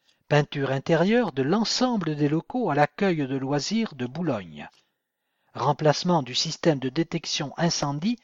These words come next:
à l'accueil de loisirs de Boulogne. Remplacement de vidéos interactifs école Sully et Simone Veil.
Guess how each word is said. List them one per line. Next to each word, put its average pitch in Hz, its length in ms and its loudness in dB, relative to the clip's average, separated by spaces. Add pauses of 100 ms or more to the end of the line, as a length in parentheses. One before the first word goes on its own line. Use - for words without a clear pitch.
(260)
à 139 100 2
l'accueil 151 340 4
de 135 120 -2
loisirs 143 460 0
de 120 100 -6
Boulogne. 107 600 -6 (800)
Remplacement 139 680 2
de 131 120 -2
vidéos 151 520 2
interactifs 143 840 -4
école 151 400 -4
Sully 185 520 -2 (320)
et 147 120 -4
Simone 190 420 0
Veil. 73 400 -8